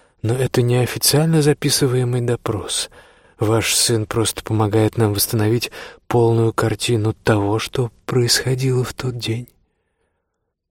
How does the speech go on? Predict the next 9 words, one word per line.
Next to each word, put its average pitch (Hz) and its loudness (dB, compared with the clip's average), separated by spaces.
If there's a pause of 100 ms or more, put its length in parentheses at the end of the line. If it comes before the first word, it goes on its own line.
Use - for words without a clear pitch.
Отец 107 0
кладет 104 0
руку 113 0
мне 104 0
на 101 -2
плечо - -4
и 101 2
крепко 110 2
сжимает, 98 -2